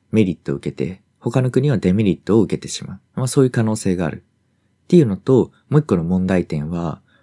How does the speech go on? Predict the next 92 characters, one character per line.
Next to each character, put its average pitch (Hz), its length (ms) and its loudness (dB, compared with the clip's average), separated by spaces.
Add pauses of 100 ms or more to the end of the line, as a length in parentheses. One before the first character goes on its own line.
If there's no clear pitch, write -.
(500)
こ 143 100 0
れ 147 80 6
継 175 240 4
続 185 200 2
的 165 160 0
に 139 80 2
や 131 80 0
ん 131 40 -2
な 123 80 -2
き - 40 -10
ゃ 87 40 -4
い - 20 -4
け 85 100 -6
な 76 80 -4
い - 40 -6
ん - 20 -8
で - 80 -10
す - 120 -12
よ。 - 60 -12 (680)
一 120 100 -6
回 170 140 4
や 170 40 4
っ 170 60 -6
た 170 100 2
ら 117 80 4
永 98 200 2
遠 104 100 -2
に 98 40 -2
続 101 220 -2
く - 80 -4
わ 95 80 0
け 80 100 -10
じ 78 60 -6
ゃ - 20 -4
な 69 120 -6
い 71 40 -8
の 73 60 -8
で。 - 220 -14 (440)
う - 120 -4
ん。 80 220 -4 (200)
エ 117 120 0
ア - 20 4
ロ 117 100 6
ゾ 98 140 -2
ル、 82 120 -4
ま 87 340 -2
あ、 - 40 0
雨 101 160 2
と 76 100 -4
か 71 120 -6
で - 260 -10 (480)
地 104 180 -4
表 101 140 0
に 95 60 4
落 101 100 -2
ち - 40 -8
て 87 60 -2
き - 80 -16
た - 60 -6
り 71 80 -4
し - 100 -10
ま - 120 -6
す - 60 -16
か - 120 -12
ら。 - 120 -14 (480)
そ 160 200 0
う 165 40 4
な 170 120 4
る 131 100 2
と、 104 420 0 (600)
こ 98 140 -4
う、 - 20 0
二 101 100 0
酸 196 200 4
化 208 100 0
炭 208 160 4
素 196 80 6
自 - 160 0
体 165 160 6
が 87 80 -2
減 87 120 -6
っ - 20 -12
て - 180 -4
る 123 60 2
わ 120 80 -4
け 85 80 -4
じ - 100 -6
ゃ 78 40 -4
な 92 120 -2
い 98 80 0
ん 71 160 -6
で、 87 380 -4